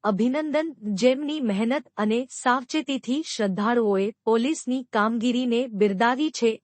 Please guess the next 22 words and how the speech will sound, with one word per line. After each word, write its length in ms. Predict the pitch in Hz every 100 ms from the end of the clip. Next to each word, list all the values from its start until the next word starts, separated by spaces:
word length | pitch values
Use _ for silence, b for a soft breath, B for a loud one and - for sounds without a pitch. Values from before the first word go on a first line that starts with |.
| -
અને 220 | 226 233
પોલીસની 760 | 233 220 233 320 349 269 277 -
આવી 340 | 214 226 247 330
સરાહનીય 680 | - 220 226 240 254 285
કામગીરીના 840 | 320 233 214 226 240 262 262 226 226
લીધે 440 | 233 220 208 269
મંદિરો 500 | 339 208 202 247 262
ફરી 420 | 277 - 247 285 320
સુરક્ષિત 600 | - 240 247 - 311 -
બન્યા 420 | 196 185 185 175
છે. 320 | - 185 - _ _ _ _ _ _ _ _ _ _ _ _ -
ક્રાઇમ 400 | 311 320 415 381
જ્યોત 400 | 220 262 330 330
ન્યૂઝ 420 | 254 233 320 370 -
તરફથી 540 | 254 240 247 - 269 302
જામનગર 720 | 190 226 233 285 311 285 302
ક્રાઇમ 380 | 247 220 240 247
બ્રાન્ચ 360 | 196 190 160 151 - _ _ _ _ _ _ _ _ _ _
તેમજ 440 | 311 349 381 415 359
સમગ્ર 560 | - 254 254 285 320 330
પોલીસ 460 | - 240 247 294
સ્ટાફની 680 | - - 226 254 - 226